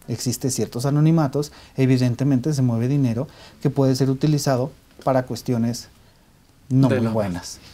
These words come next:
Speaker 1: de lavado, financiamiento de terrorismo, o sea,
Speaker 2: Sí.
Speaker 1: todo ese tipo de
Speaker 2: Proliferación
Speaker 1: cuestiones.
Speaker 2: de armas, que ahorita, eh, con las cuestiones de la guerra, bueno, pues, eh, en, en
Speaker 1: Claro.
Speaker 2: los diferentes frentes, pues precisamente,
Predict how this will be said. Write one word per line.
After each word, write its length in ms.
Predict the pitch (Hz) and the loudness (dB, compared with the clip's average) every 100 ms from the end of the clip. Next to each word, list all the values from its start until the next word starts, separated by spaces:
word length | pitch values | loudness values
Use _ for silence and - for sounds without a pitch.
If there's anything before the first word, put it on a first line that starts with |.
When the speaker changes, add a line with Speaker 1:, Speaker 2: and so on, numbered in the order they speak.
| - | -2
Speaker 1:
de 140 | 131 | 0
lavado, 540 | 117 110 120 127 127 120 | 2 0 0 0 0 -4
financiamiento 540 | 120 107 107 107 104 | -6 -6 -4 -6 -6
de 60 | 98 | -10
terrorismo, 760 | - 98 120 127 123 113 113 | -10 -6 -2 -2 -2 -4 -8
o 60 | 113 | -10
sea, 260 | - 104 113 - - _ _ _ 117 113 | -10 -10 -12 -18 -20 _ _ _ -10 -10
Speaker 2:
Sí. 140 | - 123 117 | -10 -10 2
Speaker 1:
todo 180 | 175 214 | 4 4
ese 140 | 208 | 4
tipo 220 | 190 190 | 2 6
de 60 | 220 | 6
Speaker 2:
Proliferación 420 | 185 160 185 240 | 4 2 2 2
Speaker 1:
cuestiones. 40 | 131 | 2
Speaker 2:
de 60 | |
armas, 280 | 143 196 185 | 0 -2 -4
que 80 | 127 | -4
ahorita, 340 | 131 151 123 - - - | -4 -2 -4 -6 -18 -12
eh, 160 | - 131 | -6 -4
con 160 | 127 117 | -2 -2
las 140 | 117 | -4
cuestiones 360 | 135 139 139 127 | -6 -4 -4 -2
de 60 | |
la 140 | 113 113 | -2 0
guerra, 280 | 117 127 135 | 0 -2 -2
bueno, 200 | 127 117 | -4 -6
pues, 260 | 120 - | -6 -10
eh, 200 | - 127 | -8 -8
en, 60 | - | -6
en 60 | 113 | -4
Speaker 1:
Claro. 200 | 113 117 | -2 -2
Speaker 2:
los 140 | 113 | -2
diferentes 400 | 120 123 127 131 | -4 -4 -4 -4
frentes, 400 | 127 123 160 156 - - - - | -4 -4 -4 -6 -10 -20 -20 -12
pues 120 | 127 | -10
precisamente, 760 | - 127 123 120 117 135 120 | -6 -4 -2 -2 -2 -4 -4